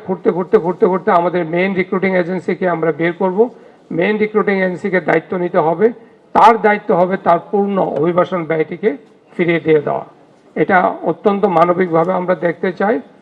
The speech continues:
আপনাদেরও সহযোগিতা চাই। সবার ফোকাসটি যেন ওই জায়গায় থাকে, কর্মী তার পূর্ণ অভিবাসন ব্যয় যেটি খরচ করেছে সেটি যেন সে ফেরত পায়, সেদিকে আমরা চেষ্টা করব। আরেকটি, আহ,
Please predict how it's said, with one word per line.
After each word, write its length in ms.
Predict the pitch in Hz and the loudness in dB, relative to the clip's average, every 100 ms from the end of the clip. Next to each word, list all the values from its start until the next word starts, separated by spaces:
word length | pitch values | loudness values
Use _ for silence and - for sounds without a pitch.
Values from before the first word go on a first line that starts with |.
| _ - | _ -6
আপনাদেরও 500 | 156 175 170 196 185 | -2 -2 0 0 0
সহযোগিতা 600 | 175 185 175 190 233 175 | 2 2 0 -6 -4 -4
চাই। 260 | 190 233 - - _ - | -4 -4 -8 -20 _ -12
সবার 400 | - 185 214 208 | 0 4 4 2
ফোকাসটি 520 | 185 170 202 - 214 | -4 -2 -4 -2 -2
যেন 160 | 202 | 0
ওই 180 | 190 185 | 0 0
জায়গায় 300 | 175 180 202 | 0 -2 -4
থাকে, 400 | 202 190 208 254 - _ _ _ 220 | -2 -2 0 0 -2 _ _ _ 6
কর্মী 540 | 208 196 208 214 233 - - - - | 6 6 4 4 2 -2 -18 -20 -4
তার 340 | - 170 185 190 - - | 4 6 6 2 -4 -4
পূর্ণ 440 | 196 196 175 190 | 0 0 -2 -2
অভিবাসন 880 | 190 - 147 170 180 185 - 190 180 | 0 -2 -2 0 0 0 0 -2 -2
ব্যয় 360 | 151 170 180 165 | -4 -2 -2 -4
যেটি 260 | 170 175 | -6 -8
খরচ 300 | 170 165 160 - | -2 -2 -2 -6
করেছে 520 | 180 190 - 214 226 - - _ | -6 -4 2 2 2 -2 -20 _
সেটি 320 | - 180 185 | -4 -2 -2
যেন 220 | 170 165 | -4 -4
সে 180 | 156 170 | -2 -4
ফেরত 260 | 147 156 147 - | 0 0 0 -2
পায়, 160 | 151 - _ _ - | -6 -6 _ _ -10
সেদিকে 400 | - 175 175 175 | -2 0 0 -2
আমরা 240 | 156 151 | -4 -4
চেষ্টা 320 | 147 175 - | -6 -8 -8
করব। 260 | 156 147 - - _ _ - | -8 -8 -12 -20 _ _ -8
আরেকটি, 600 | 165 165 165 - 180 175 | 0 2 2 0 2 4
আহ, 680 | 160 175 - 143 143 143 | 2 -2 0 2 2 2